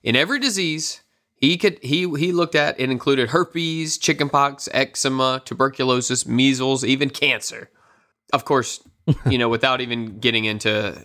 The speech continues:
Speaker 1: you know, why this is so bad, you, you can already tell a couple problems. Some of those are viruses.
Speaker 2: Yeah.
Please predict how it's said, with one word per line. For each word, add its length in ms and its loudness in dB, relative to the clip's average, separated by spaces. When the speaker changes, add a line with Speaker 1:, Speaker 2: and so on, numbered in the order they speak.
Speaker 1:
you 120 -12
know, 240 -8
why 240 0
this 180 -4
is 80 -4
so 140 0
bad, 360 -2
you, 80 -4
you 220 -2
can 120 2
already 160 2
tell 220 2
a 60 -4
couple 260 -6
problems. 500 -2
Some 220 2
of 40 2
those 220 4
are 60 2
viruses. 680 0
Speaker 2:
Yeah. 300 4